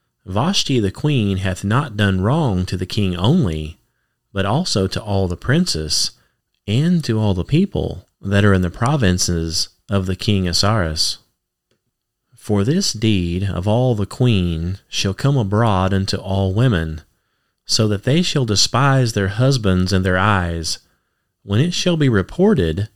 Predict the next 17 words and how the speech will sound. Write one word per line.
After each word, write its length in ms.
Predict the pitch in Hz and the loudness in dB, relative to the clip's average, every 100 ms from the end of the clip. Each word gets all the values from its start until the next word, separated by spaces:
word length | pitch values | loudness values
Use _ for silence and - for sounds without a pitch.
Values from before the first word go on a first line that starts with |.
| _ _ _ _ - | _ _ _ _ -8
the 140 | 101 | -6
king 340 | - 123 117 | 0 2 2
Asaris 880 | - 101 - 135 147 92 90 - - - _ | -2 -4 0 2 2 2 0 -2 -4 -6 _
commanded 540 | 104 101 110 107 92 | -2 0 2 2 0
Vashti 560 | 98 120 143 - 90 85 | 0 0 0 -2 -4 -4
the 100 | 90 | -6
queen 640 | - 139 120 90 85 85 - _ _ | -2 0 2 0 -2 -6 -10 _ _
to 140 | 110 | -4
be 100 | 101 | -2
brought 320 | 92 101 104 | 0 -2 -2
in 300 | 117 120 127 | 0 0 2
before 340 | 92 - 135 156 | 0 -2 0 0
him, 540 | 92 80 80 80 90 - _ _ _ | 0 -2 -4 -6 -8 -14 _ _ _
but 180 | 101 98 | -8 -2
she 200 | - 98 | -2 -2
came 340 | - 95 85 | -2 -2 -2
not. 440 | 80 101 87 82 | -2 -2 -4 -8